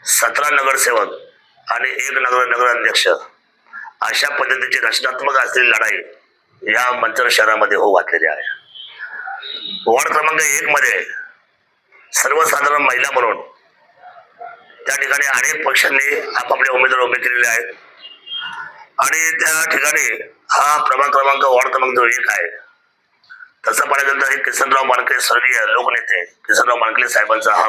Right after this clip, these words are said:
मतदारसंघ आहे आणि अण्णाच्या प्रती आमच्या सर्वांच्या ज्या भावना आहेत,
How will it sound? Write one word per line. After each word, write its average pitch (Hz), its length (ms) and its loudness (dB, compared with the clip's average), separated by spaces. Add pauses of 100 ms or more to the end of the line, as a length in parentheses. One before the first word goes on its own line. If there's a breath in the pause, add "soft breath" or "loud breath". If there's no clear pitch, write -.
मतदारसंघ 104 500 0
आहे 95 160 2 (1120)
आणि 156 160 0
अण्णाच्या 143 420 0
प्रती 143 280 0
आमच्या 135 260 -2
सर्वांच्या 135 360 2
ज्या 127 120 2
भावना 110 340 2
आहेत, 90 120 0